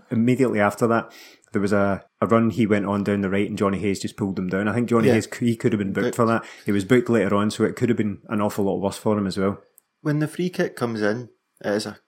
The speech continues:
Speaker 2: great ball and it's hard, it is hard to defend against, but I would have, Edouard was the first line of defence. I don't think he did well enough, but
Speaker 1: Hmm.
Speaker 2: behind that,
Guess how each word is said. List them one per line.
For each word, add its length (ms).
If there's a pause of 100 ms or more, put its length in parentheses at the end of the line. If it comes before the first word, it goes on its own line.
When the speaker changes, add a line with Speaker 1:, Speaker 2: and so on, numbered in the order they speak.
(160)
Speaker 2:
great 240
ball 220
and 100
it's 120
hard, 300 (340)
it 40
is 200
hard 260
to 80
defend 400
against, 380
but 240 (580)
I 140
would 220
have, 340 (380)
Edouard 440
was 140
the 100
first 300
line 160
of 80
defence. 400
I 40 (120)
don't 220
think 220
he 140
did 220
well 180
enough, 300
but 100
Speaker 1:
Hmm. 60
Speaker 2:
behind 360
that, 240